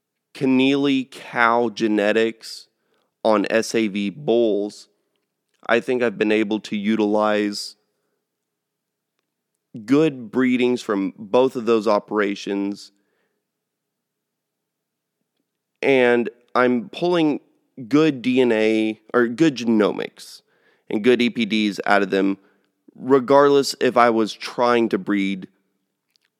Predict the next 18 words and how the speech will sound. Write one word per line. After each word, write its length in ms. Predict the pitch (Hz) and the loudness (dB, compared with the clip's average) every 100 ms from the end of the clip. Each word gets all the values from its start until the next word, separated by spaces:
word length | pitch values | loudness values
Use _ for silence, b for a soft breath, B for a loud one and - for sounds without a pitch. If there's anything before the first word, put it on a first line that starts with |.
| _ _ _ _ _ | _ _ _ _ _
for 340 | _ - 127 | _ 0 2
the 160 | 117 117 | 4 2
E 80 | 113 | -2
P 140 | 107 | -2
Ds 240 | 98 104 90 | 0 0 -2
or 100 | 92 | -2
not. 480 | 101 101 85 57 - _ _ _ _ _ _ _ _ _ _ _ _ _ _ - | 2 2 0 -6 -12 _ _ _ _ _ _ _ _ _ _ _ _ _ _ -2
I've 180 | 120 123 | 2 2
been 140 | 110 | 4
able 180 | 113 110 | 4 2
to 80 | 107 | 0
raise, 640 | 101 107 107 104 101 95 - _ _ _ _ _ _ _ | 0 2 2 2 -2 -6 -20 _ _ _ _ _ _ _
uh, 480 | 101 107 101 95 92 - _ _ | 0 2 2 0 -4 -10 _ _
for 180 | - 120 | -4 -2
Final 440 | - 117 120 117 | 2 2 4 4
Answer, 460 | 110 123 131 156 151 - | 2 2 -2 -2 0 2
I 100 | 107 | 2
raised 520 | 104 107 104 98 | 2 0 0 -4